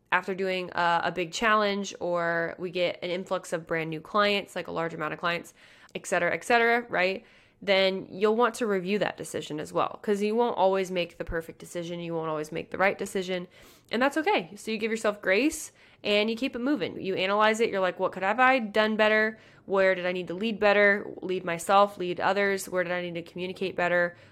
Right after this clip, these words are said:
What was just, like, the wrong decision and we just need to make an adjustment?" And then we keep it moving. And honestly, the, the biggest thing that you can learn to do here in step seven is to be able to analyze those things unemotionally.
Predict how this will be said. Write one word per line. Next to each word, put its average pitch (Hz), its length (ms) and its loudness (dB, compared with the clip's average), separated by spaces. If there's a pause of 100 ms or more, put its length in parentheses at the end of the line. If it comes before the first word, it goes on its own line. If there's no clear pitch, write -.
(100)
What 190 160 2
was 190 160 2
just, 190 180 -10
like, 185 180 -4
the 185 100 -2
wrong 175 280 2
decision 180 440 -4
and 185 100 -2
we 175 80 -4
just 170 180 -8
need 170 120 -6
to 170 60 -4
make 160 200 -4
an 160 80 -4
adjustment?" 165 560 -2 (380)
And 185 240 0
then 190 100 0
we 202 60 -2
keep 254 180 -4
it - 80 -8
moving. 269 300 -2 (480)
And 208 100 4
honestly, 254 320 4
the, 208 380 4
the 185 400 4
biggest 240 280 2
thing 262 120 -2
that 220 80 -2
you 208 80 -4
can 190 160 -4
learn 180 160 -2
to 175 60 -6
do 185 180 -2
here 180 260 -4
in 165 80 -4
step - 300 -6
seven 190 380 0
is 170 300 -6
to 180 100 -10
be 180 120 -2
able 175 200 2
to 175 520 -6
analyze 190 480 -2
those 170 240 -2
things 170 400 -8
unemotionally. 160 720 -6